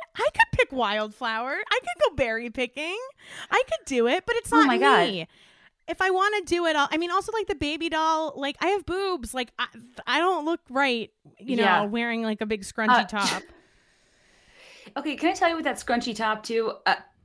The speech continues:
Speaker 2: th-, they're known to be, like, uh, people talk about how they're, like, universally figure flattering and work for curves or not. And, like,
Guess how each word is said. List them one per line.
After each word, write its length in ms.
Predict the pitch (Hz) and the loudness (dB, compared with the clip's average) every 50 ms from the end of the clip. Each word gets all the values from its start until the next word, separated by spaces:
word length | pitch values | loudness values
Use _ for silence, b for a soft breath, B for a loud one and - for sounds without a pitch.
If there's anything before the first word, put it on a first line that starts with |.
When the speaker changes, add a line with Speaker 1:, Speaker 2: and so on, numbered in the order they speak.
| _ _ _ _ _ - | _ _ _ _ _ -14
Speaker 2:
th-, 320 | 185 190 208 254 269 - | -10 -8 -4 -4 -4 -2
they're 240 | 202 196 190 294 302 | 0 2 2 4 6
known 320 | 262 262 269 302 339 403 392 | 6 4 4 4 4 2 0
to 100 | 392 320 | -2 -4
be, 280 | 208 214 226 240 247 240 | -4 -4 -4 -2 0 2
like, 340 | 226 208 190 185 185 - b b b b b b b _ _ _ - - 202 - | 2 2 2 0 -2 -6 b b b b b b b _ _ _ -12 -10 -8 -6
uh, 60 | - | -6
people 240 | 196 - 320 330 370 | -4 -2 -2 -2 -2
talk 160 | 339 285 269 | 0 0 0
about 120 | 240 247 220 | 0 0 0
how 100 | 220 196 | 2 2
they're, 120 | 202 196 | 2 2
like, 160 | 190 185 185 | 0 0 0
universally 840 | 202 190 180 175 180 170 170 - - 170 170 170 165 160 151 143 - - | -2 -2 -2 -2 -4 -4 -4 -8 -6 -4 -4 -2 -2 -2 -2 -4 -6 -6
figure 320 | - 294 247 233 269 262 | -8 -8 -6 -4 -4 -4
flattering 480 | 254 - 254 233 233 233 226 226 226 208 | -2 2 2 4 4 4 2 0 0 0
and 160 | 190 185 170 | 0 0 2
work 200 | 170 165 160 - | 2 2 2 -2
for 180 | - - 175 160 | -2 -2 0 0
curves 420 | - - - 294 269 247 226 202 202 | 0 2 4 4 4 4 4 2 2
or 80 | 185 | 2
not. 280 | 185 214 240 254 254 - | 4 6 6 6 6 6
And, 100 | - 247 | 4 4
like, 220 | 240 226 226 - | 2 2 0 -2